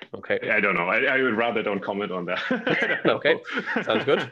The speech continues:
Speaker 1: Uh, I'm gonna give that to Des because Des has not got a lot of votes so far around the world, and Marty is leading by a lot. So I'm gonna give that one to Des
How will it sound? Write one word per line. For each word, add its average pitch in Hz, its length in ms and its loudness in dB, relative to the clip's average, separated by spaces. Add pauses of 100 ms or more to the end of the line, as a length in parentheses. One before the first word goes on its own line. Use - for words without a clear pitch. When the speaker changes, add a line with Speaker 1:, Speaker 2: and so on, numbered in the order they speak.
(140)
Speaker 1:
Uh, - 220 0
I'm 139 160 0
gonna 156 160 4
give 143 160 2
that 135 160 2
to 127 80 -10
Des 120 400 2
because 110 360 -8
Des 117 240 4
has 113 180 -8
not 110 240 -4
got 110 120 0
a 104 40 -2
lot 107 180 2
of 104 80 -4
votes 110 320 -2
so 110 160 -2
far 110 220 0
around 107 180 -2
the 104 80 -10
world, 110 240 -2
and 101 100 -8
Marty 104 360 -4
is 101 140 -8
leading 107 220 -4
by 101 120 0
a 101 40 2
lot. 104 200 0
So 110 80 -2
I'm 107 80 0
gonna 110 100 -2
give 107 160 -2
that 101 100 -2
one 104 120 -6
to 101 100 -16
Des 101 280 -2